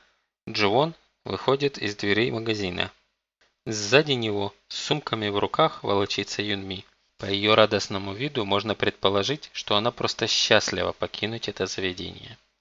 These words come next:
"Я потратил на тебя один миллион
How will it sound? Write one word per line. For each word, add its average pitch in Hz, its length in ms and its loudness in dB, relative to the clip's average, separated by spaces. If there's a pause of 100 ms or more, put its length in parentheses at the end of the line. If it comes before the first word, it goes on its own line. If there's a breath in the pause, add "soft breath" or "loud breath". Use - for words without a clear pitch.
(640)
"Я 104 280 6
потратил 107 540 4
на 98 120 2
тебя 127 400 2 (160)
один 117 380 4
миллион 113 500 2